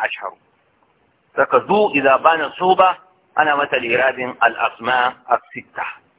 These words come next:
Na fata an fahimci fassarar wannan. Don kar ya rudi mu-, abin nan, kar ya rikicewa mutum. Addu'a ta gaba, "La ilaha illa Allah wahdahu la sharika lahu, lahul mulku wa lahul hamdu wa huwa ala kulli shay'in qadir. La hawla wa la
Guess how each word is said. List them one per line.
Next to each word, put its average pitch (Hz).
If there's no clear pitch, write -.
Na 143
fata 156
an 156
fahimci 127
fassarar 127
wannan. 95
Don 127
kar 139
ya 127
rudi 113
mu-, 110
abin 110
nan, 110
kar 143
ya 127
rikicewa 107
mutum. -
Addu'a 190
ta 185
gaba, 139
"La 190
ilaha 170
illa 160
Allah 143
wahdahu 135
la 151
sharika 131
lahu, 127
lahul 135
mulku 160
wa 147
lahul 151
hamdu 156
wa 139
huwa 143
ala 135
kulli 143
shay'in 135
qadir. 101
La 139
hawla 127
wa 117
la 139